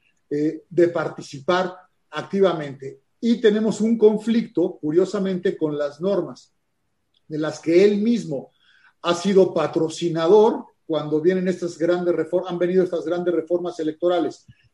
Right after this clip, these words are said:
después de los procesos conflictivos, a manera, digamos, de concesión en una dinámica democrática, de deliberación, eh, democrática con la oposición, y ahora que se le están aplicando,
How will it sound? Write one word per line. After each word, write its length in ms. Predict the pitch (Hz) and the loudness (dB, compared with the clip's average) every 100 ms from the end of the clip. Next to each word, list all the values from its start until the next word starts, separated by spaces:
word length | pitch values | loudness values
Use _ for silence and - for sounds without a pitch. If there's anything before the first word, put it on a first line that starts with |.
| _ | _
después 480 | 143 139 - 196 | -6 -4 4 4
de 100 | 185 | 6
los 140 | 170 165 | 2 2
procesos 460 | 165 156 170 175 | -2 -2 0 0
conflictivos, 840 | - 185 175 202 - 202 214 220 - _ _ - | 0 -2 -4 -10 -6 0 2 0 -6 _ _ -10
a 120 | 156 | -6
manera, 600 | 156 160 190 190 170 - | -4 0 2 2 0 -8
digamos, 400 | 139 156 175 175 | -6 -2 -2 -2
de 120 | 143 - | -6 -6
concesión 640 | 135 135 139 - 185 185 - _ _ | -8 -8 -12 2 2 2 -4 _ _
en 100 | 143 | -6
una 180 | 170 180 | -2 0
dinámica 500 | 170 185 190 180 151 | 0 0 -2 -2 -4
democrática, 680 | 143 151 156 196 190 - 151 | -4 -6 -4 -2 -4 -4 -4
de 80 | |
deliberación, 600 | 135 131 135 135 165 170 175 _ _ _ | -2 -6 -6 -6 -6 -8 -10 _ _ _
eh, 220 | 156 156 | -4 -2
democrática 640 | 156 165 160 185 175 156 - | -4 -6 -2 -2 -2 -6 -2
con 160 | 185 | 2
la 100 | 190 | 4
oposición, 640 | 196 196 180 202 208 202 247 _ _ _ _ | 2 2 -4 -2 0 -2 -4 _ _ _ _
y 160 | 175 175 | 2 4
ahora 460 | 190 233 220 226 | 6 6 4 -4
que 100 | - | -12
se 120 | - 151 | -8 -6
le 80 | |
están 200 | 143 180 | -6 -4
aplicando, 760 | 190 214 196 214 202 185 240 - | -6 -6 -4 -4 0 0 0 -4